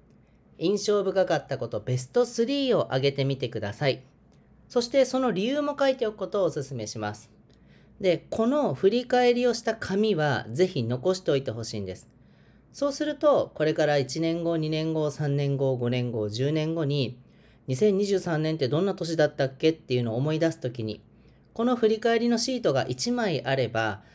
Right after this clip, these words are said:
「そうそう、こういうことがあったよな」っていうのを残すことができます。今日これを書いたら、今日の自分から未来の自分への手紙になります。名前と日付を書いて、二千二十三年の振り返りをしっかりしてみてください。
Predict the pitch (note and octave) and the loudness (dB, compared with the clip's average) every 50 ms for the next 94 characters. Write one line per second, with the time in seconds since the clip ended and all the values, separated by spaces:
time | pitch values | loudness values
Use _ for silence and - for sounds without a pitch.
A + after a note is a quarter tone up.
0 | - - - - G3 F#3 E3+ - F#3 - - - E3+ F3 E3+ G#3+ G3+ G#3 F#3 F3 | -20 -14 -4 0 2 2 2 2 2 0 2 2 0 0 2 0 0 0 0 0
1 | E3+ F3 - - E3+ D#3 D3 D3 D3+ D#3 D#3+ D#3+ - - B2+ A#2+ A#2 A2+ A2+ A#2 | 0 0 0 2 2 2 2 2 0 -2 -2 -4 -4 -6 -4 -4 -4 -4 -4 -4
2 | A2+ G#2+ B2+ C3 B2+ A#3 A#3+ - - F#3+ E3+ E3+ D#3+ C3+ A2+ G2+ G2+ G2 - G#2+ | -4 -4 -4 -4 -4 -4 -6 -4 -6 -6 -4 -4 -4 -4 -4 -4 -6 -6 -6 -6
3 | G2+ G2+ - - - - _ _ _ _ - _ - _ _ - _ _ _ - | -6 -6 -8 -10 -16 -20 _ _ _ _ -20 _ -20 _ _ -20 _ _ _ -6
4 | - - A#3 A#3 G3+ C#3+ - - - - - - - - D#3+ D#3 D3+ C#3+ C#3 - | 2 4 6 6 6 4 2 0 -6 -20 -20 -18 -10 -4 -2 0 2 2 0 0
5 | D3 C3+ A#2+ B2 - A2+ A#2+ B2+ B2+ B2 B2+ - - - - - - - B3 A#3+ | -2 -4 -4 -2 -2 -2 0 0 0 -2 -4 -8 -16 -20 -20 -16 -6 0 2 4
6 | A#3 G#3+ F#3+ E3 C#3 B2+ B2+ A#2+ B2+ B2 A#2+ A#2+ B2+ B2 B2 A#2+ C3 F#3+ A#3+ C4+ | 4 4 2 0 0 0 -2 -2 -2 -2 -2 -2 0 0 0 0 0 0 0 0
7 | C4+ B3+ A3+ F#3+ D#3+ D#3 D3+ C#3+ C#3+ C#3 C3 A#2 - - D#3 D#3 E3+ F#3 G3 G3+ | 0 0 -2 -2 -2 -4 -2 -2 -2 -2 -2 -2 -4 -2 -2 -2 0 0 0 0
8 | G3+ G3 F#3+ F#3+ F#3 F3+ F3 E3+ E3+ E3 - - - _ _ - _ _ _ - | 0 0 0 -2 -2 -2 -2 -4 -6 -8 -8 -12 -20 _ _ -20 _ _ _ -20
9 | _ _ - _ - A#2+ B2+ C#3+ D3+ D#3 D#3 D#3 D3+ - D3+ C#3+ - D3 C3+ D3+ | _ _ -20 _ -4 -2 0 0 0 0 0 -2 -2 -2 -2 -2 -2 -4 -4 -4
10 | C#3+ C#3 - D3 C#3+ C#3 C#3 - D#3+ D3+ C3+ B2 C3 - F#3 G3 G3+ F#3+ - - | -4 -2 0 2 2 2 0 0 -2 -2 -2 -2 -2 -2 0 0 -2 -2 -6 -8
11 | - B2 B2 - D3+ C3+ B2 C3 C#3 C3 - B2 A2 A2 - C#3 D3 D#3 D#3 D#3 | -8 -6 -4 -2 -2 0 0 0 0 -2 -2 -6 -6 -4 -4 -4 -4 -2 -2 -4
12 | D#3 D#3 D#3 D3 B2+ D3+ D#3 F3 F3+ - G#3+ G#3+ G#3+ G#3 G#3+ G#3+ G#3+ G3+ - - | -4 -4 -4 -6 -4 -4 -4 -4 -2 -2 0 0 0 0 0 -2 -2 -2 -4 -4
13 | - G3 - - - - B3 B3 A#3 A#3 - - D#3+ D#3+ D#3 D#3 C3+ - A#2+ A2 | -6 -6 -6 -8 -8 -6 -4 -4 -4 -6 -6 -4 -4 -4 -2 -4 -4 -4 -4 -6
14 | G#2+ - - A#2+ G#2+ - | -6 -4 -4 -4 -4 -6